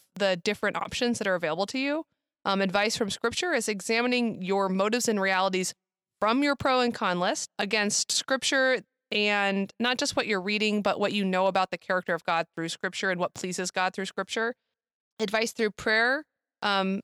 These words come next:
and wait if you can for clarity and have some sort of patience.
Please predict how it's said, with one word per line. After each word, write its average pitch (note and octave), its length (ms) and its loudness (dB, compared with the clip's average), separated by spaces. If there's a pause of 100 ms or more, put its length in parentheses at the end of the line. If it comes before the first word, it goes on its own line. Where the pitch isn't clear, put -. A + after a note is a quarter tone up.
(160)
and F#3+ 240 0
wait F#3+ 300 -2
if A#3+ 180 -2
you A3 100 0
can G#3+ 400 0
for A#3+ 200 -4
clarity A3 540 0
and G3+ 260 -2
have G3 200 -4
some A3 160 -2
sort G3+ 160 -2
of F#3 140 -8
patience. B3+ 480 -2